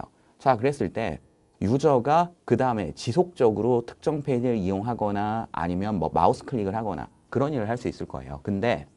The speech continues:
최종적으로 마지막 hit이 발생한 다음에 삼십 분 동안 이 유저가 아무 일도 하지 않아요. 무슨 말이냐면 지금 열 시에 세션이 시작됐는데 마지막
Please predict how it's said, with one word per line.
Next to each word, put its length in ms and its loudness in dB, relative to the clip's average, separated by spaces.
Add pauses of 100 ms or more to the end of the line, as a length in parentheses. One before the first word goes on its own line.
(360)
최종적으로 1040 2
마지막 720 -2
hit이 360 -2
발생한 480 -6
다음에 520 -6 (380)
삼십 520 -2
분 220 0
동안 280 0
이 240 0
유저가 360 -4
아무 280 0
일도 180 -2
하지 200 -8
않아요. 240 -12 (320)
무슨 180 -4
말이냐면 460 -4
지금 220 -2
열 200 2
시에 300 0
세션이 380 -4
시작됐는데 720 -6 (460)
마지막 640 2